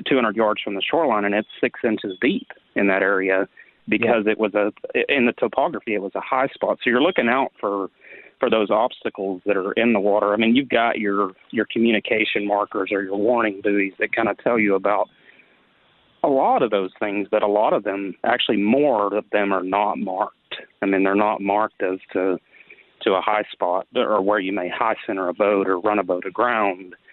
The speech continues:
Speaker 1: Um, so you're, you're always looking out for those things. And as you said, debris, um, of course,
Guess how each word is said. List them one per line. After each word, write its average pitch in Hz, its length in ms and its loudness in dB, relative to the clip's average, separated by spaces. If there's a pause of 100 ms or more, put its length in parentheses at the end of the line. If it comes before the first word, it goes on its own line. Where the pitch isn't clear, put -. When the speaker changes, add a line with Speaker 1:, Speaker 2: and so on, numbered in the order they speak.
(580)
Speaker 1:
Um, 90 420 0
so - 80 0
you're, 101 300 0
you're 104 180 0
always 104 340 2
looking 101 220 -2
out 98 160 0
for 101 100 -2
those 92 200 -2
things. 104 220 2
And 147 80 4
as 180 100 2
you 135 140 4 (100)
said, 95 220 0
debris, 117 500 2 (160)
um, 104 440 -2
of 117 120 -10
course, 113 220 -2